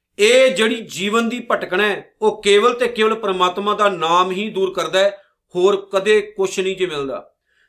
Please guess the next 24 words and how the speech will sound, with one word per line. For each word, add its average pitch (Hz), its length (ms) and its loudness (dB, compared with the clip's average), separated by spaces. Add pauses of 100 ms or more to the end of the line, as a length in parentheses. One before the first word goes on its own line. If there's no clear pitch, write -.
ਤੇ 226 140 2
ਸਤਿਗੁਰੂ 226 460 0
ਨੇ 262 100 -2
ਉਹਨਾਂ 277 260 0
ਲੋਕਾਂ 233 380 2
ਨੂੰ 240 80 -4
ਸਮਝਾਇਆ, 220 720 2 (480)
ਜਿਹੜੇ 220 260 2
ਲੋਕ 233 380 2
ਚੁਰਾਸੀ 208 500 0
ਲੱਖ 220 400 -2
ਜੂਨ 202 500 -6
ਦੇ 226 100 -2
ਵਿੱਚ 220 200 -6
ਵਿਸ਼ਵਾਸ 196 540 -2
ਰੱਖਣ 196 240 -6
ਵਾਲੇ 185 260 -2
ਸੀ, 175 320 -12 (320)
ਕਿ 240 120 2
ਭਾਈ 240 360 2
ਛੁਟਕਾਰਾ 233 640 2
ਹੋ 262 80 4
ਜਾਂਦਾ 233 340 0
ਜੇ, 226 420 -4